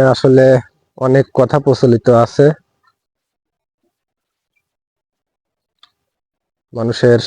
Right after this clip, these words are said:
ভিতরে। এখানে নাকি ড্যাগ আছে, সেই ড্যাগ উঠাইতে নাকি হাতি ব্যবহার করছিল।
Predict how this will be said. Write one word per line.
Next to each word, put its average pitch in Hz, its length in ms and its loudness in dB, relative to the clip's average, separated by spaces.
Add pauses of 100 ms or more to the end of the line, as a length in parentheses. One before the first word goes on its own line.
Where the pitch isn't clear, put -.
(120)
ভিতরে। 123 420 0 (1900)
এখানে 131 360 -2 (840)
নাকি 120 340 -2 (460)
ড্যাগ 135 300 0
আছে, 135 300 0 (1200)
সেই 120 280 0 (100)
ড্যাগ 127 340 4 (1600)
উঠাইতে 143 480 0 (160)
নাকি 143 280 0
হাতি 131 360 -2
ব্যবহার 139 340 2
করছিল। 139 400 0